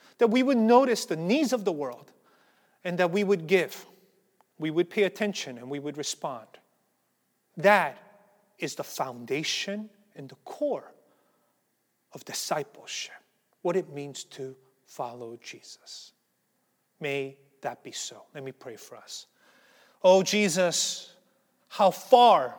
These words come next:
we are from that invitation, but you're not disappointed. You're not yelling at us. You, you're, you know that this is impossible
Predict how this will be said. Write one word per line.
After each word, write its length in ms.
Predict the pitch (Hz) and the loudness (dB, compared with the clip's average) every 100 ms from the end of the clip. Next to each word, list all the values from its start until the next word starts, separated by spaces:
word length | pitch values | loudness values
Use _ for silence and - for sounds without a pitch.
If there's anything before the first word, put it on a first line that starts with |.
| - | -6
we 180 | 180 185 | 2 6
are 160 | 160 | 6
from 440 | 147 - 190 170 160 | 4 0 2 2 2
that 180 | 143 139 | 0 0
invitation, 840 | 135 135 - 139 - - 208 240 - _ _ _ _ _ _ - | -6 -10 -8 -8 -6 -2 -2 -4 -10 _ _ _ _ _ _ 0
but 160 | 202 | 4
you're 160 | 196 330 | 4 4
not 480 | 247 170 - - - - - _ _ _ _ _ _ _ - | 6 4 0 -20 -20 -20 -20 _ _ _ _ _ _ _ -6
disappointed. 840 | 147 - - - 190 185 180 180 | 0 0 0 0 2 2 4 2
You're 120 | 170 | 2
not 260 | 170 143 123 | 0 0 -4
yelling 400 | 127 135 147 160 | 0 2 2 0
at 100 | 160 | 2
us. 360 | 147 147 - - - - - - - _ _ _ _ _ - - | 4 2 0 -10 -16 -20 -20 -20 -20 _ _ _ _ _ -20 -14
You, 140 | 190 - - - | -10 -10 -10 -2
you're, 160 | 196 - - - - - _ _ _ _ _ _ - | 0 -2 -16 -20 -20 -20 _ _ _ _ _ _ 2
you 200 | 185 190 | 4 8
know 180 | 185 | 6
that 180 | 175 156 | 6 2
this 420 | 170 156 - - | 2 -2 -2 -6
is 160 | 170 147 | -6 -6
impossible 920 | 160 185 - 175 147 - 156 131 120 | -6 -8 -6 -6 -4 -4 -6 -6 -8